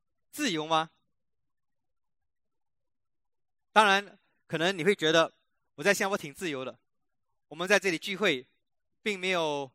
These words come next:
啊，就是说，啊，这个警察在我们那个门里面敲门，我们的聚会，我们有崇拜，我们有敬拜的自由。”但也可能会觉得说，在新加坡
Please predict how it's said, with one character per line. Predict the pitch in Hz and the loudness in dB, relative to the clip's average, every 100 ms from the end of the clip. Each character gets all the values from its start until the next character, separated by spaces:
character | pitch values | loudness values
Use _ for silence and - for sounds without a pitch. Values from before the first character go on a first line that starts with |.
| _ _ _ | _ _ _
啊， | 143 139 131 127 120 _ _ _ _ - | -2 0 0 -4 -10 _ _ _ _ -14
就 | 180 | -12
是 | |
说， | 156 170 170 | -4 2 2
啊， | 139 135 | 0 -6
这 | 127 - | -6 -6
个 | 160 156 151 139 | 0 0 0 -2
警 | - 143 | -8 -4
察 | 147 151 170 | 2 2 2
在 | 180 | -2
我 | 151 | -4
们 | 143 | -6
那 | 156 | -6
个 | 160 151 | -4 -6
门 | 139 147 | -6 -8
里 | 156 | -6
面 | 156 | -6
敲 | 180 156 | -4 -4
门， | 131 139 _ _ _ | -8 -10 _ _ _
我 | 147 | -12
们 | 151 175 | -10 -8
的 | 185 | -8
聚 | 165 196 | -6 -4
会， | 185 156 131 | -2 -2 -4
我 | |
们 | 156 | -8
有 | 160 | -8
崇 | 135 160 165 | -8 -14 2
拜， | 185 120 | 2 2
我 | 135 | -8
们 | 170 | -8
有 | 175 | -8
敬 | - 226 175 | -6 -8 2
拜 | 180 | 2
的 | 143 | 2
自 | - 151 | -6 -12
由。” | 120 107 _ _ _ _ _ _ _ _ _ _ _ _ _ _ _ _ _ _ | -12 -16 _ _ _ _ _ _ _ _ _ _ _ _ _ _ _ _ _ _
但 | 277 269 | 2 4
也 | 208 | 2
可 | - 185 | 2 -2
能 | 190 | 0
会 | 226 | -2
觉 | 196 175 | -2 0
得 | 185 | 0
说， | 196 190 _ - | 0 -4 _ 0
在 | 247 | 2
新 | - 233 | 2 0
加 | 233 | 0
坡 | 220 233 226 | 0 0 -2